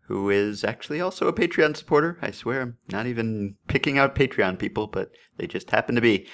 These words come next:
And his question is somewhat related to the book. He says, This question occurred to me before I started reading The Only Rules It Has to Work, so I'm going to ask it anyway, even though the book is pretty clearly going to get into this.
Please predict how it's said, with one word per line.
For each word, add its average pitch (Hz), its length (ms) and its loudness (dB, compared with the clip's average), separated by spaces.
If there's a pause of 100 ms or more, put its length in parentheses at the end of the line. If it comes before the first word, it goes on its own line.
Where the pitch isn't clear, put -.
(340)
And 92 300 -4
his 98 500 -2
question 110 380 -2
is 110 160 -6
somewhat 123 400 -2
related 101 440 2
to - 60 -2
the 104 80 -2
book. 120 260 4
He 120 100 2
says, 113 240 0
This - 160 -4
question 117 340 2
occurred 160 280 2
to 147 40 4
me 143 120 2
before 170 440 6
I 147 140 6
started 131 400 2
reading 127 420 2
The 113 100 0
Only 110 200 0
Rules 104 260 2
It 95 80 0
Has 98 200 2
to 98 100 -2
Work, 92 240 -2
so 135 340 6 (320)
I'm 101 100 -4
going 101 220 4
to - 100 2
ask 107 240 0
it 107 80 4
anyway, 117 440 6
even 98 240 -2
though 92 160 2
the 90 80 0
book 90 240 -4
is - 140 -8
pretty 90 300 -6
clearly 90 380 -2
going 90 300 0
to - 80 -16
get 98 140 2
into 120 200 2
this. 113 260 4